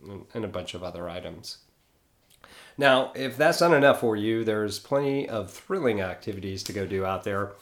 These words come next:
Of course, if you come to Destin, this is one of the great places to go watch dolphins. So we have dolphin tours, there's snorkeling, parasailing, jet skis. You can rent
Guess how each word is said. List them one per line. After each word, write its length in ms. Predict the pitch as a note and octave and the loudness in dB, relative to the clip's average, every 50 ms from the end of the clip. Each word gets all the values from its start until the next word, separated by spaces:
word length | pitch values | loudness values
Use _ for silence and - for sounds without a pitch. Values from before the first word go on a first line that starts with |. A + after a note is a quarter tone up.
| - - - - - - - | -20 -20 -20 -20 -12 -8 -6
Of 100 | A#2+ A2 | -6 -2
course, 340 | - C3 B2+ A#2+ A#2 - - | 2 4 4 4 4 2 0
if 220 | A#2+ A2 - - | -2 -2 -2 -4
you 520 | A2+ A2 A2 A2 A2+ A2 A2 A2 A2 A2 G#2+ - | -4 -4 -2 0 0 0 0 -2 -2 -4 -4 -6
come 160 | - A#2 - | -6 -4 -4
to 60 | B2 | -2
Destin, 580 | G2 A#2 B2 B2 - - D3 D#3 E3 D#3+ D3+ B2 | 2 2 2 2 2 0 -2 -4 -4 -6 -8 -10
this 140 | G#2+ - - | -12 -12 -12
is 140 | G2+ G2+ | -8 -6
one 100 | G#2+ G#2+ | -4 -4
of 60 | G#2+ G#2 | -2 -4
the 120 | F#2+ - | -4 -4
great 220 | G#2 G#2 A2 A2 | -4 -4 -4 -4
places 400 | - - G#2 G#2+ - - A2+ G2 | -6 -6 -6 -6 -4 -6 -6 -8
to 60 | - - | -6 -6
go 180 | G#2+ G2+ G2+ | -4 -4 -2
watch 380 | G2+ G2+ G2+ G2+ F2+ - - - | -2 -2 -4 -4 -6 -8 -10 -8
dolphins. 460 | F#2+ E2+ G2 - - C3+ B2 B2+ - | -6 -6 -6 -6 -4 -4 -4 -4 -6
So 120 | - G2+ | -6 -6
we 80 | F#2+ F2 | -6 -6
have 160 | F#2+ F2+ F2+ | -8 -10 -8
dolphin 400 | F2 F2+ E2+ F#2+ - - G2+ F#2+ | -8 -8 -8 -8 -10 -8 -8 -8
tours, 500 | - A#2 A2 G#2+ G#2+ G#2+ G#2+ G#2 - - - - - - - - - _ | -6 -4 -2 -2 -2 -2 -2 -4 -6 -8 -12 -16 -16 -16 -18 -20 -12 _
there's 400 | - F#2 F#2 F#2 F2 E2 - - | -6 -4 -4 -4 -4 -4 -4 -4
snorkeling, 880 | - A#2+ A#2 B2 C3 B2+ - C3 B2 B2 A#2+ A#2+ A#2+ A#2+ A#2 A#2 A2+ A2+ - - _ - | -2 2 4 4 4 4 4 4 4 6 6 6 4 4 2 0 -2 -4 -8 -16 _ -14
parasailing, 960 | - - A2+ B2 A#2+ A#2 - B2+ A#2+ A#2+ A#2 A#2 A#2 A#2 A#2 A2+ A#2 A#2 F#2 | -6 -2 0 0 2 2 2 4 4 4 4 4 2 0 0 -4 -6 -8 -10
jet 300 | F2+ F2+ A2+ B2 B2 - | -4 -2 0 0 0 -2
skis. 640 | - - - B2 A#2 A2+ A#2 A#2 A#2+ A#2 A#2 - - | -4 -6 -4 -4 -4 -2 0 -2 -2 -2 -4 -8 -12
You 60 | G#2+ | -10
can 200 | - G#2 F#2+ F2+ | -8 -8 -6 -4
rent 260 | F#2 G#2+ A2+ A2+ - | -2 0 2 2 0